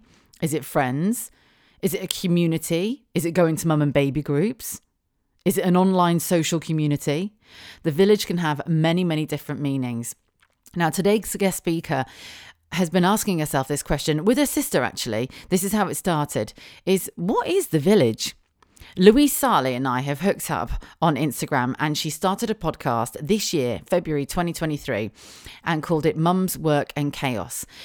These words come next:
because she was struggling to find her village. She couldn't work out where the village was. And what is the village? And who is the village to who?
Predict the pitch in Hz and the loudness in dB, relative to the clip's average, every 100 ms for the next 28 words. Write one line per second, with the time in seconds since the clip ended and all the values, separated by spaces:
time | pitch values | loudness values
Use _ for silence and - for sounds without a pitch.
0 | - - - 170 180 - - - 240 262 | -18 -12 -6 -2 -2 -4 -6 -2 2 2
1 | 233 233 - - 170 156 160 151 156 147 | 2 0 -2 0 0 0 -2 -2 -2 0
2 | 143 135 143 131 127 123 - - - 262 | 0 0 -2 -2 -2 -2 -4 -6 -4 0
3 | 294 262 202 190 - 180 - 175 160 147 | 0 2 0 0 -2 -4 0 0 2 0
4 | 160 156 180 233 143 120 - - - 233 | 0 0 0 2 0 -2 -12 -20 -2 4
5 | 233 254 226 262 - 160 135 120 120 - | 6 6 2 -2 0 0 2 0 -4 -12
6 | - - 202 202 262 233 196 214 196 - | -20 -6 -2 2 4 2 0 0 0 -2
7 | 196 196 135 | -2 0 0